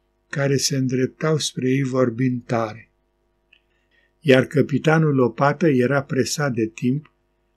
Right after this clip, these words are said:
căci apucase a-i spune ordonanței că vine acasă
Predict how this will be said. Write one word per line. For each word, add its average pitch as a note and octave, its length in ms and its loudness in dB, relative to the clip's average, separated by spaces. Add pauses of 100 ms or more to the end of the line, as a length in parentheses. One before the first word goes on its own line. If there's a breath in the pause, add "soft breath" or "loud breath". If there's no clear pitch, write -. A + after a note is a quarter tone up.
(100)
căci - 280 -2
apucase C#3 680 -2
a-i A#2+ 160 0
spune C#3 420 -4
ordonanței A#2+ 1040 -2
că - 140 -6
vine B2+ 340 -2
acasă A#2+ 720 -8